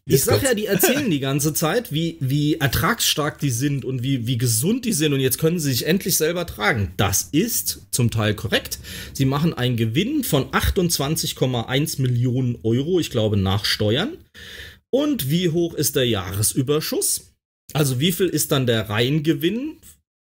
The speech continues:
Speaker 1: auf konsolidierter Basis? Dreihunderttausend Euro, die sie zu versteuern haben. Weil sie einen Gewinnabführungsvertrag geschlossen haben.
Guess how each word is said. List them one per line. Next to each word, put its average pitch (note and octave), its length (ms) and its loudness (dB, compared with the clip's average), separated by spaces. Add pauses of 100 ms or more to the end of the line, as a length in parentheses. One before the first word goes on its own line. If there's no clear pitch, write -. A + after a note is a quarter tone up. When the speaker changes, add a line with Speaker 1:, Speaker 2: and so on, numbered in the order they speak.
Speaker 1:
auf A#2 420 0
konsolidierter C#3+ 880 0
Basis? D3 760 -2 (540)
Dreihunderttausend E3 1300 0
Euro, A2+ 400 2
die G#2 160 -2
sie G2+ 140 0
zu A2 160 0
versteuern G2 560 -2
haben. F2+ 400 -4 (440)
Weil B3 400 0
sie D3+ 200 -2
einen C#3 260 -2
Gewinnabführungsvertrag F#3+ 1400 0
geschlossen B2 500 0
haben. A#2 380 -2